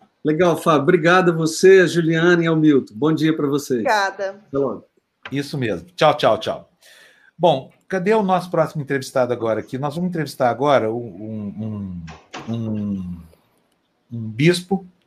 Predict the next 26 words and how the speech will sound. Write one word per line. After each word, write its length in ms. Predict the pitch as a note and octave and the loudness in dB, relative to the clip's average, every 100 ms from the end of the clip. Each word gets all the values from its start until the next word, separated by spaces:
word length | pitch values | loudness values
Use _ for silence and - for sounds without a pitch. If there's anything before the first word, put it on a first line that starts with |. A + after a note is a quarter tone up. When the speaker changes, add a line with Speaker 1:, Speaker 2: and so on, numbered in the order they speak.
| _ | _
Speaker 3:
da 120 | A2+ | -4
Igreja 220 | B2 C3 C3 | 2 4 4
Universal 420 | C3 B2 B2+ B2 | 2 2 4 2
do 80 | A2+ | 0
Reino 180 | A#2+ | -6
de 80 | A2+ | -6
Deus 560 | G#2 C3 D#3+ D#3+ - _ _ _ _ _ _ | 0 4 4 2 -8 _ _ _ _ _ _
de 120 | G#2+ | -2
Angola, 480 | C#3 C3 C3 G2+ E2 - | 0 4 4 2 -2 -6
dando 180 | B2 | -6
sequência 480 | B2+ C3+ - C3+ C3+ | -4 -6 -4 -4 -6
aqui 300 | B2+ C3 C3+ | -8 -4 0
aos 200 | C#3 B2 | 2 2
nossos 220 | B2+ B2+ | 0 -4
questionamentos 640 | - A#2+ C#3+ C3 B2 B2+ B2 | -4 -8 -4 -4 -2 -4 -6
aqui, 140 | A#2+ | -12
pra 140 | B2+ D3 | -6 -6
gente 180 | F3+ | -2
saber 280 | F3+ F3+ F3 | 0 2 2
de, 140 | D#3+ D#3+ | 0 -4
o 80 | |
que 100 | D3+ | -6
de 120 | D#3+ D#3 | -10 0
fato 260 | E3 D#3+ | 2 2
aconteceu 540 | E3 D#3 D#3+ C#3+ D#3 D3 | 0 -4 -4 -4 0 2
lá. 260 | G#2 F2+ | 2 0